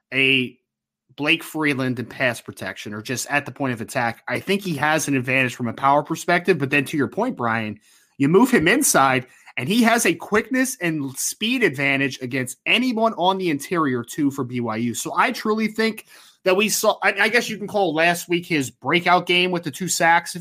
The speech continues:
I mean, two weeks ago, if, if you want to, against North Carolina. But I think this is the game where we get a true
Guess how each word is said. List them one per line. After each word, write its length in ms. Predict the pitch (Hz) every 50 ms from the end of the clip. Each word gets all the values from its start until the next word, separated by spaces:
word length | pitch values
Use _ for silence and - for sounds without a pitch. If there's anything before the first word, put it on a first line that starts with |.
| -
I 60 | 151 160
mean, 180 | 156 151 143 143
two 160 | - - 180
weeks 240 | 170 170 - - -
ago, 300 | 160 170 165 165 165 165
if, 140 | 165 - -
if 140 | 156 139 -
you 80 | 165 151
want 200 | 160 165 160 -
to, 80 | 170
against 220 | 160 160 151 - -
North 140 | 160 156 -
Carolina. 560 | - 160 151 151 151 160 170 170 175 175 175 _ - - _ _ _
But 120 | - 160 170
I 100 | 220 285
think 240 | 277 294 240 156 131
this 240 | 170 196 190 -
is 60 | 190 165
the 100 | 165 143
game 280 | 127 143 139 135 123
where 100 | 117 117
we 100 | 143 190
get 160 | 185 190 165
a 120 | 147 131 120
true 720 | - - - - 147 151 175 196 208 220 220 233 226 226